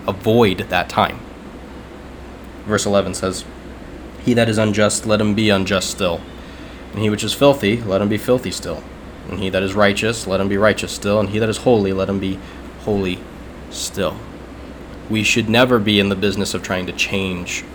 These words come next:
someone else the way we think they should be. Um,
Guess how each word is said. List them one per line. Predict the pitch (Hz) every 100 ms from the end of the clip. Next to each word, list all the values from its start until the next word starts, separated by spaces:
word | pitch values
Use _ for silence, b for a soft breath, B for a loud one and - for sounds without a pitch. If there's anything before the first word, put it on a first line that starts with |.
| - -
someone | - 101 95 90
else | 87 85 - - -
the | -
way | 92 92 90 87
we | 90
think | - 92 - -
they | 82 90
should | - 87 -
be. | 95 - - B B B B B - -
Um, | - 78 78